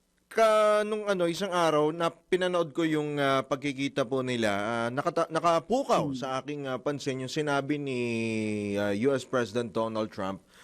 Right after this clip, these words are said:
Speaker 1: nang magkita sila ni Pangulong Bongbong Marcos.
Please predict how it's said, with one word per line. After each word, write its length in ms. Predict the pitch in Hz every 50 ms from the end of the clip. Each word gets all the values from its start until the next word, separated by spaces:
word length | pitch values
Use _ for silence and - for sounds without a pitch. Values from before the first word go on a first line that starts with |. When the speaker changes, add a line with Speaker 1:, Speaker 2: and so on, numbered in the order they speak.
| - - _ -
Speaker 1:
nang 160 | 143 139 143 147 147 147 147 147 147 147 143 143 143 143 139 139 135 135
magkita 480 | 139 139 135 - 160 151 - - 147
sila 320 | 131 - 143 135 127 113 107 110
ni 480 | 123 127 127 123 123 123 127 123 127 127
Pangulong 400 | - 135 135 135 131 131 127 127
Bongbong 400 | 120 123 123 120 117 113 120 120
Marcos. 640 | 120 110 101 95 98 - - 117 113 107 - -